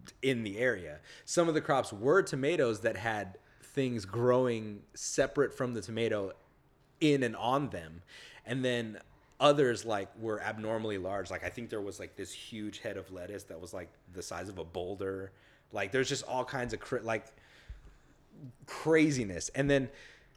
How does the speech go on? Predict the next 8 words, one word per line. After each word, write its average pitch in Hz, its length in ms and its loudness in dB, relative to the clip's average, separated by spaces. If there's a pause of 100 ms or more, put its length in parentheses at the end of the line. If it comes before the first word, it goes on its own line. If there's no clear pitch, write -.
(1080)
there's 143 280 8
also 175 380 8
an 147 100 2
operation 143 640 2
analyst 98 480 -2
named 98 260 -4 (140)
Rob 117 380 0
Bauer 104 500 0